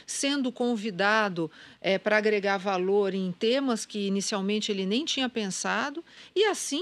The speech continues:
ele vai evoluindo, né, na carreira dele, na organização e profissionalmente. E aí, como é que a gente faz isso? Então, a gestão do conhecimento, ela é fundamental,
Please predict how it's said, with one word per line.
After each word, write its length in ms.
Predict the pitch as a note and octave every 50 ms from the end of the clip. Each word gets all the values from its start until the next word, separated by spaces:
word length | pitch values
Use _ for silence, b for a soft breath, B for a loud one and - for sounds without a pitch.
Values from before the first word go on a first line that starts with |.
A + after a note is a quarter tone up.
| A4 A#4
ele 100 | A4 G#4
vai 280 | E4 B3+ C4+ C#4 C#4 C#4+
evoluindo, 920 | B3+ A#3 C4+ C#4+ C#4 C4+ C4 A3 G#3 A3 B3 D#4 F4 E4 C#4+ A3 F3 D#3 D3+
né, 300 | D3 E3 F#3 A3 A#3 A3
na 180 | G3 F3+ F3+
carreira 460 | E3+ - F3+ F3+ F3+ F#3+ F#3 F3+ F3 D#3+
dele, 300 | D3 E3+ F#3 F#3 E3+ E3
na 120 | E3+ F3
organização 880 | F3 D#3+ D#3 E3+ E3 E3+ D#3+ D#3 D#3+ D#3 D3+ - - F#3+ G#3+ B3 D4 F4
e 80 | G4
profissionalmente. 1040 | - - C#4 B3+ - - - B3+ A#3+ A#3+ A3+ F3+ E3+ F3+ F#3+ G3+ G3 F3+ - - - B B B B B B B B B B B
E 100 | C4+ D#4+
aí, 320 | D4+ C#4+ D4+ E4+ F4 D4+ -
como 180 | - D#4 F#4
é 60 | G#4+ A4
que 60 | A4
a 20 | F#4
gente 180 | E4+ D4+ -
faz 360 | - - B3+ A#3+ A3+ F#3+ F3 E3
isso? 340 | D3 C#3 - - - - b b b b b b
Então, 280 | A#3 A#3+ A#3+ D#4+ D#4 B3 -
a 100 | - B3
gestão 480 | B3 B3+ C4 A#3+ - - A#3+ A3+ G#3 G3+
do 120 | F3+ F3+
conhecimento, 1080 | - F#3+ F#3 F3 E3+ E3 - - E3 D#3+ D#3+ F3 G3 A#3 C4 C#4 C4 A#3+ - F3+ E3 -
ela 380 | - F3 F3 F3+ F#3 F#3 F3+
é 140 | F3 F3+ F#3+
fundamental, 1080 | F3+ - - A#3+ C4 D#4+ D#4 D4+ D4 B3+ A3+ G3+ F3+ F3 - F#3+ G3+ A3+ A#3+ A3 -